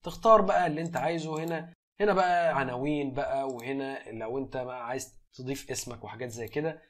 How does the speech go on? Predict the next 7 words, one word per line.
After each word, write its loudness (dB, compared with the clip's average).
أنا 0
مثلا -2
عايز -2
أضيف -4
ده، -4
هاخده 0
كده -4